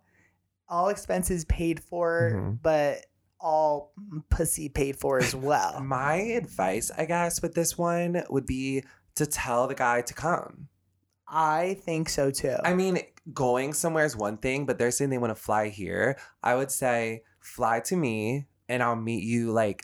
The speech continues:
Speaker 2: in public. Like,
Speaker 1: Ooh.
Speaker 2: just don't go to the hotel room or something.
Speaker 1: Like, at the mall.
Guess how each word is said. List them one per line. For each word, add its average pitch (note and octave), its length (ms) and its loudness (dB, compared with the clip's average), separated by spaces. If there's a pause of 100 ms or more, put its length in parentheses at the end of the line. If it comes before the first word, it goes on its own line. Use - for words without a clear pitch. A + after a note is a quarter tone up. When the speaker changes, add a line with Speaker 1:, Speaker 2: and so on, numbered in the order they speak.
(220)
Speaker 2:
in A2+ 100 -4
public. - 560 -2
Like, C3 140 -2
Speaker 1:
Ooh. E3 40 4
Speaker 2:
just C#3 160 0
don't C3+ 180 2
go C3 80 -4
to A#2 60 0
the G#2+ 120 0
hotel A2 340 0
room G2 160 0
or F2+ 80 -2
something. - 340 -6
Speaker 1:
Like, F#3 120 0
at F3 140 2
the D#3+ 80 -4
mall. C#3 520 -2